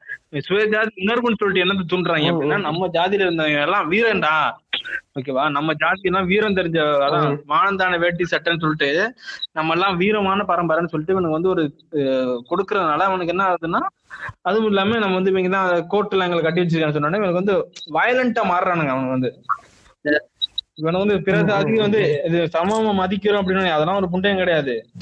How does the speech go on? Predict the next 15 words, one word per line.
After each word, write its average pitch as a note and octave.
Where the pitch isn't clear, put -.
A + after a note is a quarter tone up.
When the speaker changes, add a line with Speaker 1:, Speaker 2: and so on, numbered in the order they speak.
Speaker 1:
ஓகேவா? D#3+
இவன் F3
வந்து G3
ட்ரிகர் G#3
பாயிண்ட் G3+
இருக்கு. D#3
இவங்க D3+
வந்து F#3+
மீம் B3+
Speaker 2:
ம், -
ம். A3+
Speaker 1:
போட்டாலே G#3+
ட்ரிகர் A3
ஆயிடுறாங்க. E3
இந்த D3